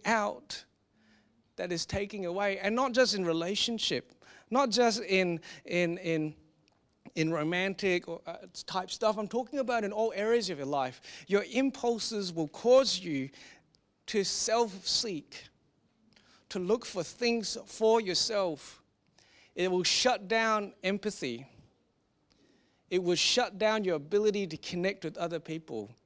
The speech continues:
to see the good in other people and for other people. And it will make your life smaller. And so the Bible tells us that we need to escape that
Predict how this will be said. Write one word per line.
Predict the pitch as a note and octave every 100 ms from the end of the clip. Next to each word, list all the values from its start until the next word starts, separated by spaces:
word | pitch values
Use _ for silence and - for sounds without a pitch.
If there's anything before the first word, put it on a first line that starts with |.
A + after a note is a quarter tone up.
| _ _ -
to | - E3
see | - A#3 A#3
the | G3
good | C#3+ G3 A3 E3+ C#3+ _ _ _ _ _ _ - _ _ _ _ _
in | G3+
other | A3+ G#3
people | G#3 G#3+ G#3 G#3
and | F3 E3
for | - A3+ G#3+
other | F3+ E3
people. | D3+ D3+ - F#3 D#3+ - - _ _ _ _ _ _ _ _ -
And | F3
it |
will | F3+ F3
make | F3+ G3+ -
your | E3+
life | E3 D#3+ D#3+ - - _
smaller. | - - D3 C#3+ C3 B2 - _ _ _ _ _ _ _ _ -
And |
so | G3+
the | F3+
Bible | C#3 F#3 A3+ A3+ G#3
tells | F#3+ A3+ B3 F3+
us | B2+ A#2+ - - - _ _ _ _ _ _ _ _ _ _ _ _ _ -
that | D#3
we | F3
need | A3+ A3+ G3
to | F#3 D#3
escape | C#3+ - - G3+ G#3+ - D3
that | B2 G#2+